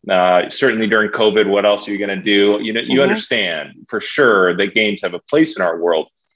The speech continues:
Speaker 1: Um, but there's, there's a point at which, like we were talking about, we've blazed past some disturbing mile markers,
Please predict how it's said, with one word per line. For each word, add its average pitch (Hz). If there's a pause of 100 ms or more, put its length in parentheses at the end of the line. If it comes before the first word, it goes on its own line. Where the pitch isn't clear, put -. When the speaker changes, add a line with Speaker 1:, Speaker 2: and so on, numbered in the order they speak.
(120)
Speaker 1:
Um, 85 (880)
but 123
there's, 135
there's 120
a 107
point 135
at 104
which, - (120)
like 92
we 92
were 90
talking 87
about, 82
we've 95
blazed 107
past 92
some 87
disturbing 92
mile 80
markers, -